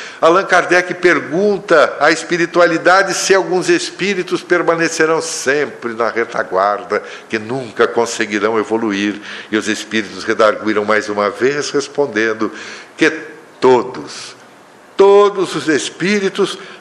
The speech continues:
vão alcançar um patamar mais elevado. Mas não é um processo repentino,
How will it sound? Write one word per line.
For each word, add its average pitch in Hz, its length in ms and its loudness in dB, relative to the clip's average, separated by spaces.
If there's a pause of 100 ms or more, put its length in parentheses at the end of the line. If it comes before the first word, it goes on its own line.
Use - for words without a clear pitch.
vão 165 200 6
alcançar 156 1300 0
um 123 100 -2
patamar 107 640 0
mais 117 240 -4
elevado. 107 720 0 (1000)
Mas 123 220 0
não 110 220 2
é 110 200 0 (280)
um 101 80 -10
processo 107 580 -2
repentino, 92 840 -8